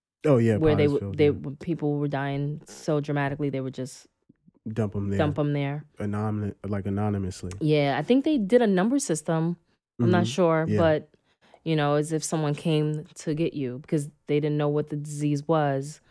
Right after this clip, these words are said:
Speaker 2: So they have the hazmat suits and they're burying people. And it's so scary and eerie because it reminds me of what's happening now with
Speaker 1: Now, yeah.
Speaker 2: covid,
Speaker 1: Mm-hmm.
Speaker 2: um, and the fact that they're doing that to people. Um,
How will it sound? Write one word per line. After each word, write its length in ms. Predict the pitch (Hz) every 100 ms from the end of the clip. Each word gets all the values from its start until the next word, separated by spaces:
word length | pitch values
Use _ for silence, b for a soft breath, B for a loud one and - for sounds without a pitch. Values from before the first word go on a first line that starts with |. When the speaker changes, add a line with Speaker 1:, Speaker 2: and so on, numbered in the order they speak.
| b b
Speaker 2:
So 160 | - 143
they 120 | 143
have 120 | 147
the 60 | 143
hazmat 540 | 147 147 160 139 -
suits 400 | - 143 135 -
and 160 | 139 135
they're 300 | 143 139 135
burying 380 | 143 147 147 135
people. 480 | 143 131 123 123 - b b b -
And 120 | 156
it's 100 | 160
so 220 | - 214
scary 540 | 202 - 151 170 160
and 100 | 147 -
eerie 300 | 151 165 156
because 320 | 143 151 143
it 60 |
reminds 440 | 139 139 139 143 147
me 140 | 139
of 160 | 135 147
what's 280 | 135 131 -
happening 460 | 135 135 143 131
now 180 | 135 131
with 180 | 113 101
Speaker 1:
Now, 40 |
yeah. 60 | 95
Speaker 2:
covid, 420 | 139 147 190 247 -
Speaker 1:
Mm-hmm. 480 | - 92 92 98 -
Speaker 2:
um, 400 | 147 143 131 131
and 120 | 143 143
the 60 |
fact 260 | 139 143 147
that 140 | 139
they're 120 | 143
doing 320 | 139 139 135 131
that 280 | 131 131 _ _ _ -
to 120 | 143
people. 500 | 135 127 127 117 147 _ _ _
Um, 500 | 143 135 135 135 180